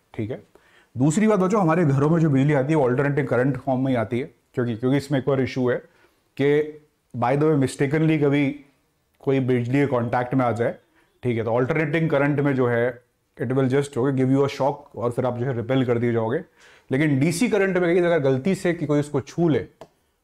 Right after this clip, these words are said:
और वो भी जिस वोल्ट पे हमारे घर में आता है, मतलब दो सौ बीस, दो सौ चालीस वोल्ट का अगर डीसी करंट पे कोई छू ले,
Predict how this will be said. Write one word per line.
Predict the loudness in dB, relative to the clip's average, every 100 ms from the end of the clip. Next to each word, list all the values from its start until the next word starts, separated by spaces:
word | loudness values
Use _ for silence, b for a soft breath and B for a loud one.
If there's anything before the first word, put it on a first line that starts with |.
| _
और | -4
वो | 0
भी | 2
जिस | 0 -2
वोल्ट | 0 2 2 0
पे |
हमारे | 0 0 0
घर | 0 0
में | 0
आता | 0 -2
है, | -4 -6 _ _ -6
मतलब | -2
दो | -2
सौ | -2 -2
बीस, | -2 -4 -4
दो | -4
सौ | -2
चालीस | 0 -2 -2
वोल्ट | -2 0 0
का |
अगर | 0 0
डीसी | -2 -2 0
करंट | 0 2
पे | 2
कोई | 0
छू | 0 -2
ले, | -2